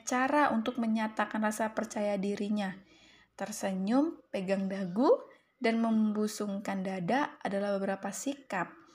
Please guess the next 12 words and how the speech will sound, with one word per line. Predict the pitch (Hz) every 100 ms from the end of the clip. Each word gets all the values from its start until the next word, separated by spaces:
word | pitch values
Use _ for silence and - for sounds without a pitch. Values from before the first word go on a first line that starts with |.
| - - _
yang | 208 202
menunjukkan | 202 202 202 226 226
sikap | 226 220 220 214
percaya | - - 208 202
diri | 196 196 196
kita. | 190 190 185 - 196 202 - _ _ _ _ _ _ _ - - _ _
Yang | 262 262
kedelapan | 262 254 254 254
belas, | 240 196 - - _ _ _ _
buang | 269 277 294 320 339
tekanan | 262 - 226 220 214 190 202 247 - _ -
yang | 220